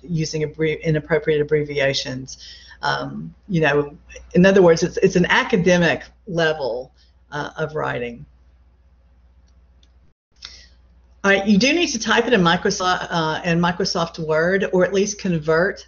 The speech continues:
to a Microsoft Word document. I don't think Turnitin will take anything other than, um, dot D O C X files or dot P D S, okay? Um, I think it will take either one of those, but,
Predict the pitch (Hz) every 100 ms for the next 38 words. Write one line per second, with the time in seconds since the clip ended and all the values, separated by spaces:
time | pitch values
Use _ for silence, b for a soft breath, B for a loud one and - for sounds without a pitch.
0 | - - 165 160 165 170 175 165 - 165
1 | 160 160 156 156 - 175 175 - B B
2 | - 214 285 294 247 - 226 214 202 185
3 | 170 180 160 - 196 208 208 190 175 175
4 | 180 175 175 160 160 151 147 - _ 160
5 | 147 147 147 147 _ - 180 170 170 170
6 | - _ _ _ 175 170 185 165 170 -
7 | 170 - 170 190 - - 208 214 214 208
8 | 208 - B B B _ 175 175 175 175
9 | 180 170 - - 180 160 151 131 90 76
10 | - - - - - _ 160 - 160 151
11 | 151 B B B B 151 151 151 151 170
12 | 175 202 196 165 - 156 - 160 160 165
13 | 156 156 147 151 143 143 143 - 147 143